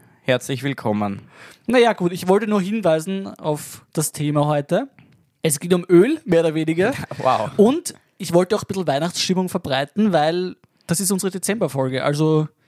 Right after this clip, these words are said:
Speaker 2: wir sind jetzt drauf und müssen eigentlich jetzt schon Weihnachten vorfeiern, wobei ich glaub, wir holen's dann eher in der nächsten nach.
Speaker 1: Ich glaub, wir feiern einfach zweitausendzweiundzwanzig dann Weihnachten doppelt. Für einmal für einundzwanzig und für zweiundzwanzig.
Speaker 2: <laughs> So können wir's auch machen, gell?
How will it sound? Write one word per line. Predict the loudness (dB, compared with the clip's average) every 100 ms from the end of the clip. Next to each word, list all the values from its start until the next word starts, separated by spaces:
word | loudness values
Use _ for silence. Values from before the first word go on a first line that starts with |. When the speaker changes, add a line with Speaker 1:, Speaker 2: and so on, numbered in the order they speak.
| _ _ _ _ -4
Speaker 2:
wir | -2
sind | -2 -4 -2
jetzt | -4 -2 -6 -8 -8
drauf | -2 0 0 -2
und | -4
müssen | -2 -4 -6
eigentlich | -6 -4 -4 -6 -4
jetzt | -4
schon | -2 -2
Weihnachten | -2 -4 -6 -8
vorfeiern, | -4 -6 -4 -6 -4 -4
wobei | -2 -2
ich | -4
glaub, | -6 -4 -4
wir | -6 -8 _
holen's | -2 2 2 0
dann | -4 -4
eher | -4 -2
in |
der | -2
nächsten | -4 -6 -8 -8 -4
nach. | -4 -4 -8 -16 _ _ -20 _ _ -10
Speaker 1:
Ich | -4
glaub, | -2
wir | -2 -2
feiern | 0 2 0
einfach | -2 -4 -6
zweitausendzweiundzwanzig | -2 -2 -2 -4 -4 -2 -2 -2 -4 -4 -4
dann | -2 -2 -4 -4
Weihnachten | -2 -2 -4 -6 -10 -2
doppelt. | -2 0 -6 -4 -2
Für | 0
einmal | 2 0
für | 2 2
einundzwanzig | 2 0 0 0 0
und | -4 -6
für | -6
zweiundzwanzig. | -2 -2 -2 -4 -4 -4 -6
Speaker 2:
<laughs> |
So |
können | -4 0
wir's | 0
auch | 0 0
machen, | 0 0 -6
gell? | -6